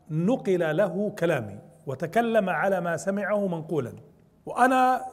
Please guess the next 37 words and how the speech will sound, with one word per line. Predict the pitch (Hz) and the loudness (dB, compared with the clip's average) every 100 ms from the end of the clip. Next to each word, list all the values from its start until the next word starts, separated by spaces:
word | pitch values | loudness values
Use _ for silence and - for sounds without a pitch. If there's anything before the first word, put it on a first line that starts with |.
| - | -4
قريب | 214 240 185 | 0 0 0
منه، | 202 127 127 | -2 -4 -8
يقدر | 240 214 180 | -6 -4 -4
يتصل | 165 - 147 | -6 -10 -6
علي | 135 175 247 - _ _ _ _ _ _ _ _ _ - | -4 -4 -6 -18 _ _ _ _ _ _ _ _ _ 4
أو | 269 269 | 4 4
يقول | 262 254 254 240 240 | -2 -4 -6 -4 -4
لي: | 233 | -2
"تعال | 220 233 214 | 2 2 0
ودنا | 190 202 | -4 -4
نجلس، | 196 151 185 180 | -6 -8 -10 -8
نجلس | 196 185 185 180 - | -6 -4 -4 -6 -6
ساعة | 180 147 156 | -4 -2 -4
ونتناقش | 156 151 127 160 165 139 | -8 -10 -8 -6 -6 -8
في | 147 | -8
هذا | 139 | -8
الموضوع"، | 135 131 135 - 294 | -8 -12 -14 -12 -6
ما | 269 | -6
فعل. | 151 139 - - _ _ _ _ _ _ _ _ - | -6 -10 -16 -20 _ _ _ _ _ _ _ _ -4
وأنا | 185 226 | 0 2
لو | 226 | 4
رأيته | 202 226 226 | 2 2 0
قبل | 233 262 185 | 0 0 0
رأسه، | 175 143 143 - - _ _ _ _ _ _ _ - | 0 -4 -10 -20 -20 _ _ _ _ _ _ _ -6
بس | 165 | 0
ما | 208 269 | 2 2
عندي، | 262 | 2
ما، | 208 247 226 202 | 2 0 0 -2
لن | 196 196 247 240 | -2 0 0 2
أذهب | 180 180 | 2 2
إليه | 175 | 0
وأقول | 156 | -2
له: | 156 151 | -2 -2
والله | 156 151 | -2 -4
يا | |
فلان | 127 156 151 | -4 -2 -4
أنت | 131 | -6